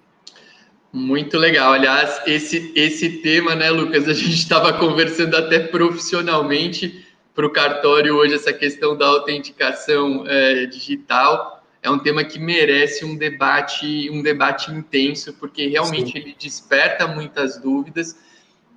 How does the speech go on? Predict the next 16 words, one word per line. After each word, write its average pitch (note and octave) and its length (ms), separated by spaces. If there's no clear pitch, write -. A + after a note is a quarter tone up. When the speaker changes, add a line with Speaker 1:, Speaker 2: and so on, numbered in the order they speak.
Speaker 1:
e, D3 440
em D3+ 180
termos D#3+ 460
práticos, D3 640
ele E3 200
pode D#3 280
ser - 160
um, D#3+ 240
um E3 120
ponto E3 360
muito E3+ 280
positivo F3+ 800
pra E3 180
atividade. D#3+ 640
Mas F#3 220
vamos, C4+ 420